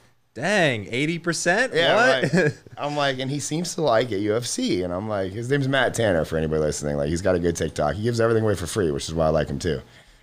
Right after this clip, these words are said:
Speaker 2: But I was like, "Fuck it, let's, let's bet. Let's put five hundred bucks." But I never enjoyed a fight more until I bet five hundred bucks on it.
Speaker 1: Mm.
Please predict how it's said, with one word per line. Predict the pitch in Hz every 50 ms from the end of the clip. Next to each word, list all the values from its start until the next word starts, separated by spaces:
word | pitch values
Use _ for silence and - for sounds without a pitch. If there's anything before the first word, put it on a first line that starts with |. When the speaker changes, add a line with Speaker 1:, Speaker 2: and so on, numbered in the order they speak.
| _ _ -
Speaker 2:
But | 117 110 95 - - - - _ _ _ _ _ _ _ _ _ _ _ _ _ _ -
I | - 113 123
was | 127 127 131
like, | 131 113 101
"Fuck | - - 185 139 104
it, | 80
let's, | 92 113 110 - -
let's | 107 98 -
bet. | - - 120 87 67 - -
Let's | 78 82 -
put | - - 101 90
five | - 123 131 127
hundred | 123 131 127 123
bucks." | 120 127 135 139 - - - _ _ _ _ _ _
But | 117 123
I | 135 185
never | 214 220 226 233 - 185 151 143
enjoyed | - 131 135 127 110 127 131 139 131
a | 107
fight | - - 113 104 92 76
more | 82 82 85 95 127 156 - - _ _ _ _ _ _ _ _ _ _ _ _ _ _ -
until | - - 120
I | 98
bet | 92 92 82 -
five | - 82 78 78
hundred | 80 78 71
bucks | 69 69 67 -
on | 69 64 62
it. | - -
Speaker 1:
Mm. | 123 131 135 135 131 127 127 120 113 104 92 82